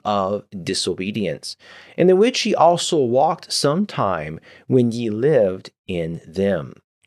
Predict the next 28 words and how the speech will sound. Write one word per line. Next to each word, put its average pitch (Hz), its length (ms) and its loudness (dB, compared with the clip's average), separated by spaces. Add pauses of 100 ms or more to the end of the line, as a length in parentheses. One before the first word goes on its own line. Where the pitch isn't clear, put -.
(400)
So 208 180 6
the 180 120 4
children 226 640 -2
of 143 300 0
this 135 300 -2
world 110 380 0
walk 98 680 0
in 104 600 -6
disobedience. 107 1000 -4 (260)
They 180 80 2
have 220 200 0
a 175 100 4
spirit 143 1080 0
of 131 320 -8
disobedience 123 1000 -2
to 127 280 -4
God, 113 640 0
their 92 160 -4
creator. 95 760 -4 (600)
Number 180 240 6
five 214 460 -2
today, 85 440 -2
the 113 200 -2
unsaved 104 1000 0
walk 120 640 2
after 127 400 -4
the 104 140 0
lust 104 640 0